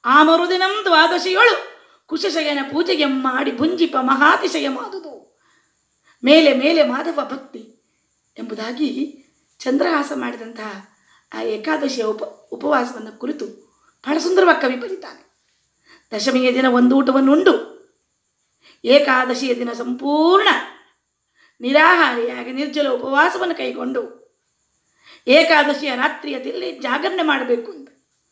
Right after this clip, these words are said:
ನಾವು ಜಾಗರಣೆ ಮಾಡಿದರೆ ಹರಟೆ ಹೊಡೆಯೋದು, ಇಸ್ಪೀಟ್ ಆಡೋದ್ರಲ್ಲೋ ಸಮಯ ಕಳೆದು ಬಿಟ್ರೆ ಅದು ಜಾಗರಣೆ ಆಗ್ತದೆಯೇ? ಹಾಗಾದ್ರೆ ಹೇಗಿರ್ಬೇಕು ಜಾಗರಣೆ? ಅಚ್ಯುತ ಪರಾಯಣರಾಗಿ ನಿಶೆಯೊಳ್ ನಿದ್ರೆಯಂ ಬಿಟ್ಟರೋ,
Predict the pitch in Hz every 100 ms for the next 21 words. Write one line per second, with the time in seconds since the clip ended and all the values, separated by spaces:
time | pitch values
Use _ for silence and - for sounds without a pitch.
0 | _ _ 285 311 302 311 349 381 339 311
1 | 285 320 285 302 381 339 277 247 277 302
2 | - 370 330 294 277 262 285 294 - -
3 | _ _ _ - 311 339 311 302 311 247
4 | 240 254 262 294 339 320 262 - 240 254
5 | 359 302 - - _ _ _ 320 349 349
6 | 302 330 359 381 330 302 302 302 285 247
7 | - _ _ _ _ 247 247 - - 403
8 | 427 440 427 403 392 392 392 370 370 359
9 | 359 349 311 302 - - _ _ _ _
10 | _ _ 240 277 330 339 349 381 427 370
11 | 269 330 330 330 339 370 311 - 269 247
12 | 240 294 320 -